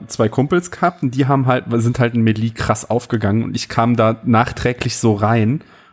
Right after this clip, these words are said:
und bekam konsequent einfach nur aufs Maul. <laughs> So, das Spiel, das Spiel, das Spiel, äh, die einzige Erinnerung, die ich an Smash Bros Melee hab, ist, dass ich einfach nur auf die Fresse bekomme. Und deshalb war am Anfang meine Beziehung zu Smash Bros. so ein bisschen schwierig,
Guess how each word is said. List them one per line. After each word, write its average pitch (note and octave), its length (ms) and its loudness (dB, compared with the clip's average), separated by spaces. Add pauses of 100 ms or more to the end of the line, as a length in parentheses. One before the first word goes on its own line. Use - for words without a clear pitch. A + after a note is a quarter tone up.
und B2+ 240 0
bekam A#2 440 -2
konsequent G2+ 720 0
einfach G#2+ 240 -6
nur G#2 160 2
aufs - 200 -6
Maul. G2 280 -2 (220)
<laughs> - 240 -4
So, A2 180 0
das A2 180 0
Spiel, - 340 0
das C#3+ 200 -2
Spiel, - 180 -6 (200)
das - 180 -8
Spiel, E3 460 2
äh, C3 160 4 (200)
die C3 200 2
einzige D3+ 320 2
Erinnerung, C#3+ 280 0
die C3+ 80 0
ich - 100 0
an B2+ 60 2
Smash B2 240 0
Bros B2+ 240 0
Melee A#2 320 -2
hab, B2+ 240 -2
ist, - 220 0
dass A2+ 120 2
ich - 140 -6
einfach A2+ 240 2
nur A#2 160 0
auf A2+ 100 -2
die A#2 120 -2
Fresse - 320 -2
bekomme. G2 420 -4 (920)
Und C3+ 440 2 (160)
deshalb D3+ 640 -2
war D#3 680 2
am B2 160 0
Anfang E3+ 540 0
meine C#3 340 2
Beziehung C#3+ 640 0
zu - 180 -4
Smash - 300 0
Bros. C3+ 220 0
so B2+ 60 0
ein A#2 140 2
bisschen C#3 440 0
schwierig, E3 640 -2